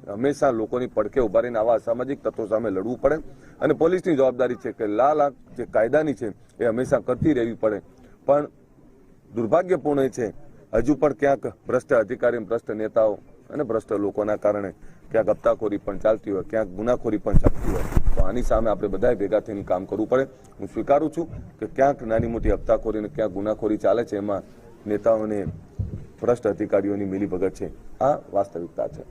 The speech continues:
ગુજરાતમાં કોઈ પણ જગ્યાએ કોઈ પણ પ્રકારની નશાખોરી ના થાય, દારૂનો નશો હોય, કોઈ પણ પ્રકારનો નશો હોય, જે નશાના કારણે અનેક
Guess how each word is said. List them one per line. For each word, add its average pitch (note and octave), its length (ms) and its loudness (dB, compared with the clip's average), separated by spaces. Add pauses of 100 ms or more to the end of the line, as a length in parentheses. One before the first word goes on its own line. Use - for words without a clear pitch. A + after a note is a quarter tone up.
(280)
ગુજરાતમાં A#2+ 800 0 (220)
કોઈ A2 140 -2
પણ C3+ 300 -2
જગ્યાએ A#2+ 320 2
કોઈ G#2+ 180 0
પણ A#2 220 -4
પ્રકારની A2+ 400 0
નશાખોરી A2 640 -2
ના F2+ 220 -4
થાય, A#2+ 320 -2 (1160)
દારૂનો G#2+ 480 2
નશો B2 340 0
હોય, B2+ 220 0
કોઈ G2 180 -2
પણ A#2 160 -4
પ્રકારનો A#2 420 0
નશો G#2+ 340 -4
હોય, A#2+ 200 0 (440)
જે A2 160 2
નશાના A#2 500 0
કારણે A2+ 440 0
અનેક A2 400 0